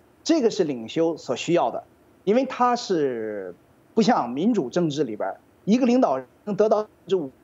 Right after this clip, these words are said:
的支持率非常幸了。这个独裁者必须全对，而且必须得到全部的支持，不然的话他就有恐慌。这一切就来于，来自于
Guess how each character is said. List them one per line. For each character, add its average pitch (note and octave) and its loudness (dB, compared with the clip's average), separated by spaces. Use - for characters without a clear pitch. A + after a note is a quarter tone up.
的 F#3 2
支 F3+ -8
持 F#3+ 0
率 F3+ -10
非 F3 2
常 D#3 -4
幸 A3 0
了。 - -12
这 G#3 2
个 C#3 2
独 A#3+ 4
裁 C4 2
者 C#3+ -6
必 F#3 0
须 G#3 -2
全 D#3+ -2
对， A#3 2
而 E3+ 2
且 F3+ 2
必 F3+ 0
须 F3+ -2
得 E3 0
到 D#3+ 0
全 C3+ -2
部 G#3 4
的 D3 -2
支 E3 -6
持， A#2+ -8
不 A#3 2
然 G3+ 2
的 F#3+ 0
话 G2+ -2
他 C#3 -4
就 C#3 -2
有 C#3+ 0
恐 G#2 -10
慌。 C#3+ 2
这 G3+ 2
一 A3 0
切 G#3+ 0
就 D#3+ -2
来 B2 -2
于， E3+ -4
来 D#3 2
自 F3+ -2
于 D3+ -2